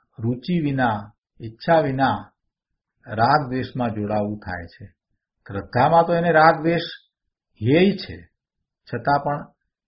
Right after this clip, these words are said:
એને એવું રાગ સાથે જોડાવું થાય છે, એવો એનો અર્થ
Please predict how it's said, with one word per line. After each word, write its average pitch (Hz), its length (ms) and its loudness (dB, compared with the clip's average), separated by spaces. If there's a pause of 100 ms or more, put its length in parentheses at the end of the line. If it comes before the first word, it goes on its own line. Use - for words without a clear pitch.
(180)
એને 135 340 -6 (340)
એવું 147 440 -6 (380)
રાગ 113 280 0
સાથે 120 340 -6
જોડાવું 117 440 -4
થાય 135 240 -4
છે, - 160 -12
એવો 131 380 -6
એનો 101 160 -8
અર્થ 104 200 -10